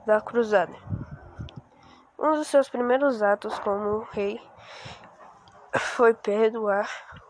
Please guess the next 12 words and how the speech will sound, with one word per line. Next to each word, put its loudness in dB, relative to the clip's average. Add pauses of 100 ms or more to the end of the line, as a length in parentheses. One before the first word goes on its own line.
(140)
o -8
príncipe -4
João -2 (320)
por -6
seus 2
atos 2
cruéis. -2 (1080)
Após 4
isso, -4 (180)
Robin 4
Hood -2
viveu 2